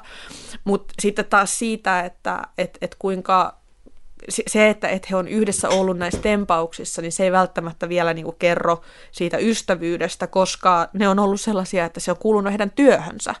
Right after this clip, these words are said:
Heidän työnsä on ollut sotavuosina osallistua sotaponnistuksiin olemalla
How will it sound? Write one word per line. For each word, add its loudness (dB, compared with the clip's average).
Heidän -4
työnsä 0
on -2
ollut -2
sotavuosina -2
osallistua 2
sotaponnistuksiin -4
olemalla 6